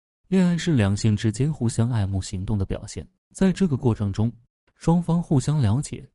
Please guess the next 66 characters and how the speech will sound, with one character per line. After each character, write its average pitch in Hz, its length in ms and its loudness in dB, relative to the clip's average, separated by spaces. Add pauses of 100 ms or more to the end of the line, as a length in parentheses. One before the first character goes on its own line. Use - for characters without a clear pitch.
(140)
互 160 200 0
相 170 160 0
融 104 240 -2
洽， 120 260 -6 (460)
进 190 180 0
而 131 160 2
通 175 220 -4
过 165 160 -2
这 147 140 -2
个 104 100 0
过 123 180 0
程 - 240 -8 (440)
增 190 200 0
进 135 220 0
彼 117 160 2
此 120 180 -2
的 101 80 0
感 90 220 -4
情， 90 340 -8 (260)
使 117 180 0
之 117 160 0
关 123 200 2
系 - 160 -2
更 104 220 0
为 92 140 0
牢 110 180 -2
固。 120 240 -6 (400)
所 156 220 6
以， 120 200 2 (380)
在 175 240 0
与 110 140 4
男 107 200 2
孩 98 160 -2
刚 104 220 -2
开 101 180 -2
始 95 160 -8
相 110 280 -2
处 - 160 -12
的 - 100 -12
时 113 160 -12
候， - 240 -14 (180)
如 175 140 2
何 202 140 0
进 156 180 -2
行 117 180 -2
一 117 120 2
段 110 180 0
正 107 260 -4
确 104 160 -6
的 95 120 -6
恋 95 160 -2
爱 87 80 -8
操 101 200 -8
作， - 240 -10 (200)
就 190 180 0
是 127 180 2
必 135 120 0
要 101 180 0
遵 151 240 -2
从 107 220 -2
以 104 100 -4
下 98 180 -2
五 107 160 -8
大 113 160 -4
流 95 200 -2
程。 - 200 -10